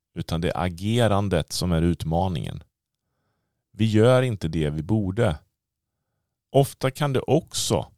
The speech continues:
vara så att vi har väskor som inte ska med på resan. En ovärderlig filosofi jag lärt mig är att göra lite varje dag.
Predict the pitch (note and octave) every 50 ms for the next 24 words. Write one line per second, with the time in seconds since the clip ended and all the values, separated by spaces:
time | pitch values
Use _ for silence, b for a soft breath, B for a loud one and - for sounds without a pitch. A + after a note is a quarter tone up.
0 | _ _ _ _ - G2+ A#2 A#2 G#2 G2+ - - - F#2+ G2 G2+ G#2 F#2+ - -
1 | G2 F2+ D#2+ D#2 C#2+ E2+ D#2+ - - - - - D2+ D2+ C#2+ - - D#2+ D#2 -
2 | - A2+ G2+ D#2 C#2 - _ - D#2 - - - F2 E2 D#2+ D#2+ E2 D#2+ D2+ -
3 | - E2 F2+ E2+ D#2 C#2+ - - F#2+ F2 D2 - - _ _ _ _ _ _ _
4 | _ _ _ _ _ _ _ _ _ _ _ _ _ _ _ _ _ _ _ _
5 | _ - G2+ B2+ D#3 E3+ A#2+ G2 G2+ F#2+ A2+ D3 - G#3 D#3+ - C3 A2 G#2 F#2+
6 | - F#2 - - A2+ B2+ C3 A2 G2 F#2+ G2+ A2+ C3 C#3 D3 - - E2 C2 C2
7 | D#2+ A2 B2 - _ _ _ _ _ _ _ _ _ _ _ _ _ _ _ _
8 | - A2 A2 G#2 - B2 B2+ A#2 G#2 A#2 C3 A#2 - - F2 F2+ G#2+ G2+ F#2+ G2
9 | G2 F#2 A2+ E3 F3+ F2 - - - - F2+ -